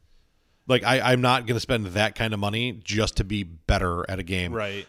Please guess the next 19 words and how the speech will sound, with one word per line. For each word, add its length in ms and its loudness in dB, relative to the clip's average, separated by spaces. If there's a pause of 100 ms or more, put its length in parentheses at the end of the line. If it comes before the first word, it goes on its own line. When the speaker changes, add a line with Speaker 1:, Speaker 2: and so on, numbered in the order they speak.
(120)
Speaker 1:
Because 240 6
I 80 6
have 120 0
to 80 -12
cheat 340 -2
to 40 -10
do 180 -2
so. 240 2
Like, 300 0
no. 300 -8 (460)
Speaker 2:
Right. 240 -6
Speaker 1:
Not, 160 -4
no, 240 -4
I'm 100 -10
not 200 -4
doing 200 -2
it. 160 -6 (160)
Speaker 2:
Me 140 -10
neither. 320 -12